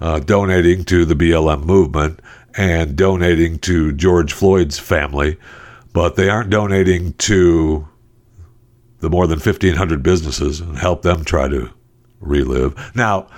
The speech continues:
Barbra Streisand, uh, has donated, uh, Disney stock to the young daughter of George Floyd. There's no telling exactly how much stock she got,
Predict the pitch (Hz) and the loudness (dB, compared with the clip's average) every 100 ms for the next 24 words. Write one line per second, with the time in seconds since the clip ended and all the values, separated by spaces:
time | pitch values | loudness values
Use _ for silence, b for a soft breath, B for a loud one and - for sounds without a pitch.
0 | B 107 98 80 110 110 98 76 78 82 | B -2 0 0 2 2 2 -2 -2 -8
1 | B B B 80 76 76 78 - _ _ | B B B -6 -4 -6 -8 -16 _ _
2 | - - 90 80 92 90 85 80 78 69 | -10 -4 -2 0 0 2 0 2 0 0
3 | - - 76 69 65 64 - _ - 92 | -6 -6 -4 -4 -6 -10 -18 _ -10 -2
4 | 98 202 151 151 110 - - 165 190 - | 0 0 -2 -2 -2 -2 -2 -2 -2 -4
5 | - - - - B B B B B _ | -8 -14 -16 -20 B B B B B _
6 | - 127 117 104 127 123 95 123 160 87 | 0 4 4 4 2 0 0 2 2 0
7 | 78 67 76 69 62 80 67 67 - B | 0 2 2 2 0 0 2 0 -4 B
8 | B B B 101 101 85 87 95 127 156 | B B B 2 2 0 -4 -2 2 2
9 | 151 147 123 117 127 127 120 104 87 101 | 4 4 4 2 -2 -2 -2 0 0 2
10 | 113 - 107 - 113 117 107 - - 110 | 0 2 2 2 0 -2 -2 -2 0 0
11 | 107 - 107 90 95 117 160 | 0 0 0 2 2 0 -4